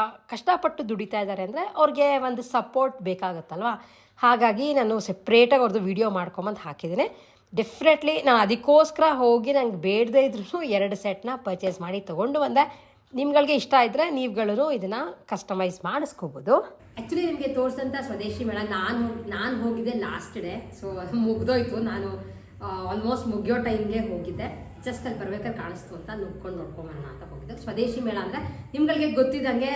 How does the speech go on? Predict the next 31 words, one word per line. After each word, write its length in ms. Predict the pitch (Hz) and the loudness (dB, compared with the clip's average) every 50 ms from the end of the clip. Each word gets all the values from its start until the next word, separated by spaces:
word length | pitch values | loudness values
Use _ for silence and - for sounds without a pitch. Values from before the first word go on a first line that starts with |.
| - 226 220 | -4 -2 -2
almost 340 | 220 220 220 226 233 226 226 | 0 0 0 0 0 -2 -2
ಎಲ್ಲ 100 | 214 208 208 208 - - | -2 -4 -4 -6 -8 -10
ಖಾದಿದು 540 | 202 196 208 214 214 220 214 196 208 208 202 | -8 -6 -6 -4 -4 -6 -6 -6 -6 -6 -6
ಬಟ್ಟೆಗಳು, 640 | - 208 196 - - 220 202 190 196 196 196 190 190 | -6 -8 -8 -8 -10 -8 -8 -6 -6 -6 -6 -6 -8
ಹಾಗೆ 640 | - - - 190 190 185 202 220 220 - - - - - - 220 | -10 -12 -12 -12 -10 -8 -8 -8 -8 -10 -12 -18 -18 -12 -6 -2
ಮನೆಯಲ್ಲಿ 440 | 220 233 247 269 285 277 277 269 269 | 0 2 2 2 0 0 -2 -2 -4
ತಯಾರಿಸುವಂತ 720 | 277 - 247 220 208 214 214 220 226 - - 220 208 226 | -4 -4 -4 -4 -4 -2 -2 -2 -4 -4 -6 -6 -6 -6
ಸಾಕಷ್ಟು 640 | 240 226 - 180 180 - 240 226 - - - - 277 | -6 -6 -6 -8 -10 -10 -10 -10 -10 -10 -12 -12 -10
ಬೇರೆ 200 | 220 196 208 202 | -8 -8 -6 -6
ಬೇರೆ 200 | 208 214 214 208 | -6 -6 -6 -6
ಥರ 80 | 214 220 220 220 - | -6 -6 -6 -4 -2
ತಿಂಡಿ 400 | 226 220 214 - 220 220 214 - | -2 -2 -2 -2 -4 -4 -6 -6
ತಿನಿಸುಗಳು, 760 | 214 190 190 185 - - 185 175 175 180 180 180 185 - - - | -6 -6 -6 -6 -6 -8 -10 -8 -8 -8 -8 -8 -10 -10 -12 -12
ಆಮೇಲೆ 520 | 185 180 180 190 196 196 - - - - - - - 151 | -10 -10 -8 -8 -10 -10 -12 -16 -18 -20 -20 -20 -12 -6
ಜ್ಯುವೆಲ್ರೀಸ್ 640 | - 233 233 226 226 226 226 226 220 220 220 214 - | -2 0 2 2 4 2 2 2 2 0 -2 -2 -4
ಈ 80 | 240 233 | -8 -6
ಥರದ್ದೆಲ್ಲ 300 | - 254 254 277 302 330 | -4 -4 -4 -2 -2 -2
ಸಾಕಷ್ಟು 800 | - - - 190 214 - - 254 - - - - - 330 320 | -2 -4 -6 -6 -8 -8 -8 -10 -10 -10 -12 -10 -6 -4 -2
ಇಟ್ಟಿದ್ರು. 720 | 277 240 - - - 220 220 - 349 - - - - - - - | -2 -2 -4 -2 -4 -4 -2 -2 -4 -4 -6 -8 -14 -18 -18 -12
But 120 | - 277 254 | -10 -4 -2
ನಾನು 500 | 262 240 262 262 269 269 262 254 240 226 220 | 0 2 2 0 0 0 0 0 0 0 0
usually 300 | 240 233 247 247 254 240 | 0 0 0 0 0 -2
ಬಟ್ಟೆ 300 | 240 208 - - - 220 | -4 -6 -8 -6 -6 -6
ಅವೆಲ್ಲ 340 | 220 196 202 220 220 196 180 | -4 -4 -4 -4 -4 -4 -4
ಏನೂ 160 | 196 208 247 | -4 -4 -4
ತೊಗೊಳಕ್ 340 | 233 - 202 185 196 202 - | -4 -4 -6 -8 -8 -8 -10
ಹೋಗ್ಲಿಕ್ಕಿಲ್ಲ, 460 | - 180 185 185 180 185 202 208 - | -12 -12 -12 -12 -12 -12 -12 -12 -12
ಜಾಸ್ತಿ 720 | - - 160 170 185 214 233 262 285 302 - - - 294 | -12 -10 -10 -8 -6 -4 -2 -2 -2 -2 -4 -4 -6 -8
ಸ್ಟಾಕಲ್ಲೇ 420 | - - 247 214 214 - 226 220 214 | -6 -4 -4 -4 -4 -4 -4 -4 -4
ಆಗಿದೆ 220 | - 170 185 214 | -6 -8 -10 -10
ಅಂತ. 200 | - 165 170 - | -10 -8 -6 -6